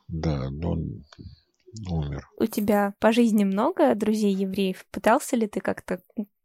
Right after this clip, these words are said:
Speaker 2: кучковаться, побл-, ближе к ним быть, или не обращал вообще внимания на происхождение?
Speaker 1: Ну, в какое-то время пытался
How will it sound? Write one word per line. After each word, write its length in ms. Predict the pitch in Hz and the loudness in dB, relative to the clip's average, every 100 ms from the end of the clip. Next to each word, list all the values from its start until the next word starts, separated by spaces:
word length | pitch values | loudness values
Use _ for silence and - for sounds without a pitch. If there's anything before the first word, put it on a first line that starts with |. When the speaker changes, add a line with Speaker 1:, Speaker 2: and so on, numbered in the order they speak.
| - | -4
Speaker 2:
кучковаться, 920 | 240 - 233 202 226 247 - 226 220 220 - - - - | -4 2 4 8 6 4 0 -2 -2 -6 -16 -20 -6 -2
побл-, 300 | 208 202 220 | 2 2 2
ближе 420 | 208 220 240 220 | 4 4 4 2
к 120 | - | 0
ним 220 | 214 208 | 0 2
быть, 320 | 202 202 - 214 | 2 2 2 0
или 360 | 208 208 202 | 4 4 4
не 140 | 202 208 | 4 4
обращал 400 | 214 233 - 185 | 4 4 4 2
вообще 300 | 185 - 190 | 2 0 0
внимания 420 | 190 190 214 247 | 0 0 2 2
на 140 | 208 | 0
происхождение? 840 | 208 202 - 220 196 196 190 127 135 | -2 -6 -6 -6 -2 -2 -2 2 6
Speaker 1:
Ну, 520 | 160 170 160 151 135 | 8 8 6 4 0
в 420 | - 135 117 - | 0 0 0 0
какое-то 540 | 156 151 175 156 - 92 | 0 4 8 8 6 4
время 360 | 98 92 90 | 6 8 6
пытался 1000 | 80 113 107 123 131 131 - - 123 | 4 2 4 8 8 8 4 2 2